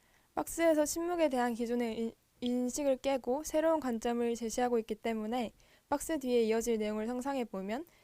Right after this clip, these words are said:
침묵이라는 개념이 어떻게 복잡한 것인지를 보충 설명해주는 글이 나와야 하는데요. 따라서 A의 for instance와 연결됩니다.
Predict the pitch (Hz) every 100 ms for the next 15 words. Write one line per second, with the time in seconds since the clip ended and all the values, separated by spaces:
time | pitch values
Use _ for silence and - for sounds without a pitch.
0 | _ - 311 320 311 302 285 254 226 208
1 | 220 262 226 254 262 233 208 - 233 247
2 | 226 208 220 202 202 277 247 220 240 247
3 | 262 262 269 247 214 240 233 214 208 208
4 | 214 202 190 190 202 214 - _ _ _
5 | _ _ _ _ _ _ _ - _ -
6 | _ _ _ _ _ _ _ _ _ _
7 | _ _ _ - 302 311 269 240 247 240
8 | 262 294 320 294 240 - 247 233 240 247
9 | 285 226 220 196 196 190 190